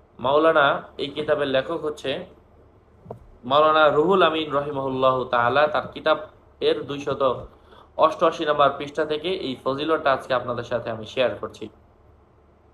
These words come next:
আমরা সবাই কম বেশি সূরা ইয়াসিন পারি, কিন্তু এর বিশেষ কিছু নিয়ম রয়েছে, যেই নিয়মগুলা বিশেষ নিয়মে পড়লে আপনার উদ্দেশ্য পূরণ হবে, রোগ মুক্তি হবে,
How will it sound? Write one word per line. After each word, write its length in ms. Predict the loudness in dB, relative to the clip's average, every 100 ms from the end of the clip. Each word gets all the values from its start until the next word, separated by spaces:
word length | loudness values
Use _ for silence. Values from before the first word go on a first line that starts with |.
| _ _ _ _ _ _ _
আমরা 200 | 0 2
সবাই 300 | 2 4 2
কম 200 | 4 2
বেশি 220 | 0 -2 -2
সূরা 200 | 2 6
ইয়াসিন 400 | 6 2 -4 -2
পারি, 280 | -2 0
কিন্তু 240 | -6 -8 -6
এর 200 | -6 -6 -8
বিশেষ 420 | -10 -6 -6 -6
কিছু 260 | -8 -6 -6
নিয়ম 380 | -4 -4 -2
রয়েছে, 560 | 0 2 0 -2 -8 -8
যেই 220 | -6 -6
নিয়মগুলা 800 | -6 -4 -4 -4 0 2 2 0 -8
বিশেষ 400 | -8 -4 -6 -6
নিয়মে 320 | -4 -2 0 -2
পড়লে 360 | -2 -2 2 2
আপনার 280 | 2 0 -4
উদ্দেশ্য 480 | -6 -8 -4 -4 -6
পূরণ 300 | -6 -4 -2
হবে, 360 | -2 -2 -4 -8 -18 -20 _ _ _ _ _ _
রোগ 260 | 0 0 0
মুক্তি 360 | -6 -6 -6
হবে, 500 | 0 0 0 -4 -6